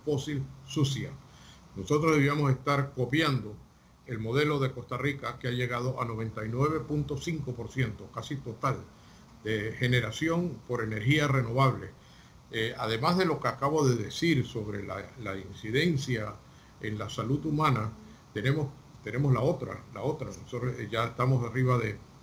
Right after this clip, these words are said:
de cuatrocientas partes por millón de C O dos y el, el gas natural lo que produce es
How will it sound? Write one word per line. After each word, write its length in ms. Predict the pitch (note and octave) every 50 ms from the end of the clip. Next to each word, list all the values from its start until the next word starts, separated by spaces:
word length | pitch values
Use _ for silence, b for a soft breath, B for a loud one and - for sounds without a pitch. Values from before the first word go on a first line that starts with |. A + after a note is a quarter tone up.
| B B B B B -
de 80 | A2
cuatrocientas 600 | A2 - A#2 A2 A#2 G#2+ - - C3+ C3+ C3+ C3
partes 300 | - - A#2+ B2 B2+ C3
por 180 | C3 - B2 G#2+
millón 640 | A2+ A#2+ A#2+ B2+ C#3 C3+ C3+ C3+ C#3 C3+ - C3 A2
de 320 | G#2+ A2+ A2 G#2 G2+ G#2+ A2
C 140 | - - B2+
O 140 | B2 A#2+ A#2+
dos 380 | C#3+ D#3 C#3+ - - - - - b b b b b b b -
y 140 | A2 A2+
el, 260 | G#2+ G#2 G2+ G2+ G2 F#2 F#2+ F#2+ - -
el 320 | B2+ G#2+ G2 F#2+ F2+ F2 E2+ -
gas 160 | A#2+ C3 D3
natural 580 | E3 D3+ C3 E3 D#3 C3+ B2+ B2 C3+ D3+ D#3 C#3 - -
lo 180 | C3+ A#2 A2 -
que 80 | A#2
produce 560 | G#2+ - G#2 G2+ G2+ G#2 A#2 B2+ - D#3 D3 C#3
es 160 | C3+ -